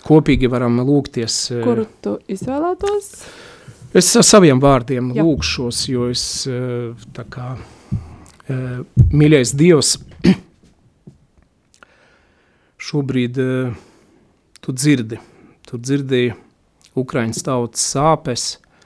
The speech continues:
Speaker 1: tu redzi tas, eh, mātes, kas zaudēja savus dēlus un meitas, tu redzi nopustītas pilsētas, tu redzi notikums, kas notiek Izrēlē,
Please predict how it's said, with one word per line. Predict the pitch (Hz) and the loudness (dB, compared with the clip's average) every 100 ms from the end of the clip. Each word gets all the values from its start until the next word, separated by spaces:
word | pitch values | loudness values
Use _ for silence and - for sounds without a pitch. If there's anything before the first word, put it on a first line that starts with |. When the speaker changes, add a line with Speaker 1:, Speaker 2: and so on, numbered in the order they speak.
| _ _ _ _ _ _ _ _ _ _ _ _ _ _ _ | _ _ _ _ _ _ _ _ _ _ _ _ _ _ _
Speaker 1:
tu | - | -4
redzi | 139 143 139 127 120 - - - _ _ - | 0 0 2 0 0 -6 -20 -20 _ _ -16
tas, | 135 - - - | -10 -6 -6 -6
eh, | 127 127 123 117 _ _ _ _ _ - | -8 -8 -10 -12 _ _ _ _ _ 0
mātes, | 135 147 160 147 - | 4 4 2 -2 -6
kas | 127 127 | -6 -2
zaudēja | 139 143 131 | -2 -2 -4
savus | 123 - 120 123 | -6 -6 -8 -8
dēlus | 127 143 151 139 120 - | -4 0 0 0 -2 -4
un | 117 | -2
meitas, | 135 151 143 - - - _ _ _ _ | 2 2 2 -6 -12 -14 _ _ _ _
tu | 135 | -4
redzi | 131 143 139 120 107 _ _ _ _ | -2 0 0 -2 -4 _ _ _ _
nopustītas | 135 143 143 123 - 117 - 127 | -2 -2 -2 -4 -4 -6 -10 -8
pilsētas, | - 143 156 - 131 120 - - - _ - - _ _ _ _ _ | 0 2 2 -2 -4 -8 -10 -10 -10 _ -20 -20 _ _ _ _ _
tu | - | -4
redzi | 127 143 135 127 | 2 2 4 2
notikums, | 143 151 120 113 120 - | 4 2 -2 -6 -10 -8
kas | 117 - | -6 -4
notiek | 143 139 117 - | -4 -2 -6 -2
Izrēlē, | 139 143 135 123 123 120 117 | -2 0 -2 -2 -2 -4 -6